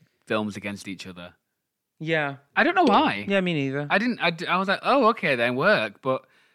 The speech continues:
Speaker 1: yeah. Anyway, we are going to actually answer a few questions.
Speaker 2: Okay.
Speaker 1: Um, that people have sent in. I picked, I picked a few questions. We've got
Speaker 2: Mm-hmm.
Speaker 1: quite a few questions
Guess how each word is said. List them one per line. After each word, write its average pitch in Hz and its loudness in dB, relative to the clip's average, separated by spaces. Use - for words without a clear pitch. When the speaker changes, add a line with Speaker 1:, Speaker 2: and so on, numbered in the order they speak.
Speaker 1:
yeah. 349 4
Anyway, 185 4
we 202 0
are 170 2
going 160 -4
to 160 -10
actually 139 -8
answer 127 -10
a - -18
few 123 -16
questions. 110 -4
Speaker 2:
Okay. 180 0
Speaker 1:
Um, 117 -4
that 110 -4
people 127 -2
have 110 -4
sent 117 -4
in. 123 -2
I 120 -2
picked, - -14
I 160 -12
picked - -16
a - -20
few 131 -14
questions. 110 -16
We've 165 -4
got 156 -2
Speaker 2:
Mm-hmm. 151 -6
Speaker 1:
quite 101 -12
a 87 -16
few 101 -20
questions 110 -18